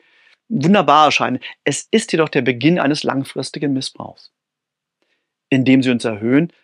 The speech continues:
versuchen missbräuchliche Narzissten zunächst eine Abhängigkeit aufzubauen. Wenn wir uns an überschwängliche Komplimente gewöhnt haben, tut es weh, wenn sie uns wieder entzogen werden.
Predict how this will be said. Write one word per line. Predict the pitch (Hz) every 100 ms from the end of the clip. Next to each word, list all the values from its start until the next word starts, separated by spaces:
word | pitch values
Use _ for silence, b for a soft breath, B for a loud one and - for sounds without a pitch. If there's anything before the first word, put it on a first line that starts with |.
| _
versuchen | _ 131 127 127 147 139
missbräuchliche | 139 - 131 127 113 127 120
Narzissten | 117 - 139 - 135
zunächst | 123 113 123 135 -
eine | 139 156
Abhängigkeit | 123 - 131 113 - -
aufzubauen. | - - - - - - _ _ _ _ _ _ _ _ _ _ _ _ _ _ -
Wenn | 131 123 113
wir | 233 -
uns | 226 196
an | 156 135
überschwängliche | 131 127 - 139 127 117
Komplimente | - 117 127 117 170 202
gewöhnt | 135 107 113 123
haben, | 131 135 151 b b b b
tut | 160
es | 143 120
weh, | 131 127
wenn | 117 117
sie |
uns | 113 143
wieder | 139
entzogen | 120 113 127 123 123
werden. | 107 101